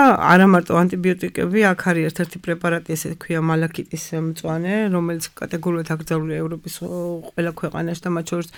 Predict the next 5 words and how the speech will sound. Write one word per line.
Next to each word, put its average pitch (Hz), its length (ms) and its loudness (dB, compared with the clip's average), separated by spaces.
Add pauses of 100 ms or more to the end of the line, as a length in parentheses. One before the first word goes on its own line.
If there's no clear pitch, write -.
(380)
ჩვენთანაც 175 460 0
აიკრძალა 165 500 -2
მისი 160 260 -4
გამოყენება 160 600 -2
წლებია. 165 500 0